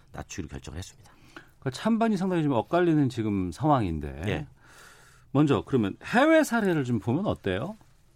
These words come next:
Speaker 1: 해외 같은 경우에는 그 천구백육십 년대부터 이미 제한 속도를 오십 킬로미터로 낮추는 정책을 오랫동안 해왔어요.
Speaker 2: 아, 추세가 그랬어요?
Speaker 1: 예, 예, 예. 그 일본을 제외하고 대부분의 국가가 대부분 도심의 법정 제한 속도를 오십 킬로미터로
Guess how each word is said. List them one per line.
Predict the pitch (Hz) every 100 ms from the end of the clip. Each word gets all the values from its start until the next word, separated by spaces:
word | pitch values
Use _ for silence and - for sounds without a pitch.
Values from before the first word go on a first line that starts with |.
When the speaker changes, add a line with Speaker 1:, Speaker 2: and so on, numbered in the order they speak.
| -
Speaker 1:
해외 | 180 202
같은 | 180 165 139
경우에는 | 120 110 104 156 131 67 - - _
그 | - -
천구백육십 | - 202 190 104 - 208
년대부터 | 180 123 80 - 64 67 76 60 - - - _ -
이미 | 104 139
제한 | 95 104 127
속도를 | 120 117 127
오십 | 104 98 135 -
킬로미터로 | 117 104 - 101 104
낮추는 | 78 73 - 98 101
정책을 | - 78 - 92 113
오랫동안 | 60 87 - 123
해왔어요. | 123 220 - - 160 - _ _
Speaker 2:
아, | - 82 85
추세가 | - - 175 131
그랬어요? | 85 78 87
Speaker 1:
예, | 90 98 87
예, | 82 73 73
예. | 69 _ - - - -
그 | 107
일본을 | 165 185 185 143
제외하고 | 117 113 110
대부분의 | 80 117 160 165 127
국가가 | 110 107 92 92
대부분 | 85 80 92 98 92
도심의 | - 95 - 131 110
법정 | 87 - 92 87
제한 | 80
속도를 | 78 76 80 69
오십 | 80 - -
킬로미터로 | - 82 73 - 73